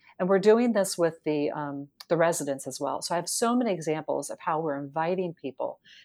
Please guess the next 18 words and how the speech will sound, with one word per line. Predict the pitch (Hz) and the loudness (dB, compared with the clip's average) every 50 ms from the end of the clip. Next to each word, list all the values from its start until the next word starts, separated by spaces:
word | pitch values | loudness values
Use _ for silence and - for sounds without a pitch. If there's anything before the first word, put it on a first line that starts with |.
| _ _ - | _ _ -8
to | 165 | -4
change | - - 175 170 156 | -2 0 0 0 0
their | - 165 156 | -2 -2 -2
behavior. | 156 151 151 151 143 156 135 | -2 -2 -2 -2 -2 -2 -2
I've | 131 - | -2 0
learned | 175 185 214 254 269 214 175 151 | 2 2 2 2 2 0 0 -2
that | - - | -4 -2
people | - 214 214 214 196 170 | -4 -2 0 0 0 0
don't | 170 165 160 - | 0 -2 -2 -4
like | - 156 156 - | -6 -8 -8 -8
to | 156 | -8
be | 147 147 | -10 -10
told | - - - 151 147 147 - | -8 -6 -4 -4 -2 -4 -4
that | - 143 | -6 -6
they're | - 143 | -4 -4
doing | 143 139 143 139 143 139 | -4 -4 -4 -4 -4 -6
something | - - 160 - - 131 131 | -8 -12 -12 -12 -12 -12 -8
bad. | - 127 123 120 127 139 170 196 214 | -4 -4 -2 -2 0 0 -2 -2 -4